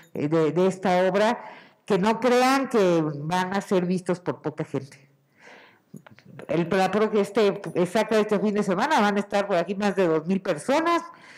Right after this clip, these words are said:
En estos dos semanas que va a, va a estar aquí la obra, no nada más la vamos a ver las ochocientas personas que trabajamos aquí,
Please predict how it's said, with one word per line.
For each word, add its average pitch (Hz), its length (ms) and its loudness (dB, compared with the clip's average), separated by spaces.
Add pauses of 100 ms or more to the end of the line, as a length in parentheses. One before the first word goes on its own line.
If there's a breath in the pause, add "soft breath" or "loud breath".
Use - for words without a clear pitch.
(280 loud breath)
En 190 240 2
estos 220 560 0 (220)
dos 233 240 2
semanas 220 540 0
que 202 80 2
va 208 160 2
a, - 20 2
va 208 320 0
a - 20 6
estar 208 300 2
aquí 208 220 -2
la 202 280 4
obra, 262 300 0 (340 loud breath)
no 247 180 2
nada 262 340 4
más 240 240 2
la 240 80 4
vamos 220 320 2
a 185 100 2
ver 208 240 2
las 202 240 2
ochocientas 190 540 -2
personas 196 440 -4
que - 120 -4
trabajamos 170 500 -4
aquí, 220 380 -8